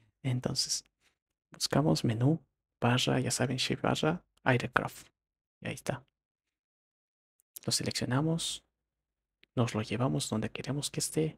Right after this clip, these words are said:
¿no? Obviamente. Y tienen que darse cuenta que esté nivelado al suelo, ojo, porque les va a dar problemas después en el menú. Un pequeño lagazo va a haber si es que lo colocan mal. Con los tanques pasa lo mismo, ojo. Colóquenlo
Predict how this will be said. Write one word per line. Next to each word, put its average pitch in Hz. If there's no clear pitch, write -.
¿no? 151
Obviamente. 151
Y 165
tienen 131
que 131
darse 120
cuenta 117
que -
esté 117
nivelado 113
al -
suelo, -
ojo, -
porque -
les 120
va 123
a 123
dar 123
problemas 113
después -
en 101
el 98
menú. 123
Un -
pequeño 120
lagazo 110
va 107
a 104
haber 107
si 104
es 107
que -
lo -
colocan -
mal. 131
Con -
los -
tanques 139
pasa -
lo -
mismo, 123
ojo. -
Colóquenlo 151